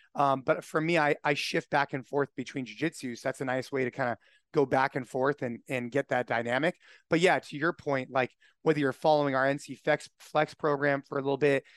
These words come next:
and then maybe you shift over to one of our other tracks and you go back, it's a nice way to switch it up if you are training alone. But, uh, you know, my recommendation is if you can find an N C Fit partner gym, one of our gyms, or use our app, I mean, obviously that's huge. Um,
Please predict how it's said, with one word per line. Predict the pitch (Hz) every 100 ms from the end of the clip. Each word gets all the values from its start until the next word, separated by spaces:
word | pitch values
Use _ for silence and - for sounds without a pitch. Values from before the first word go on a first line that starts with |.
| _ 147
and | 151
then | 147
maybe | 143
you | 135
shift | - - 151 151
over | 139 135 139 131 _ _ -
to | 143
one | 135
of | 127
our | 139
other | 147 139
tracks | - 143 135 - 131
and |
you | 120
go | 127
back, | 117 127 127 127 _ _
it's | - -
a | 175
nice | 170 -
way | 151
to |
switch | - - 151 -
it |
up | 143
if | - 139
you | 135
are | 143 151
training | - 131 120
alone. | 120 117 107 _ _ _
But, | 143 127
uh, | 120 120
you | 143
know, | 127
my | 165
recommendation | 180 147 135 139 135 131
is | 120
if |
you | 120
can | 127
find | 160 160
an | 143
N | 139
C | -
Fit | - 151 139 _ _ -
partner | 180 175 160
gym, | 135 151 147 139 _ _ -
one | 131 127
of | 135
our | 156
gyms, | 143 147 143 139 - _ -
or | 139
use | 135 143 123
our | 123
app, | 131 139 113 _ 143
I |
mean, | 123 127
obviously | 131 131 127 -
that's | 110 -
huge. | 147 123 113 - - - -
Um, | 139 127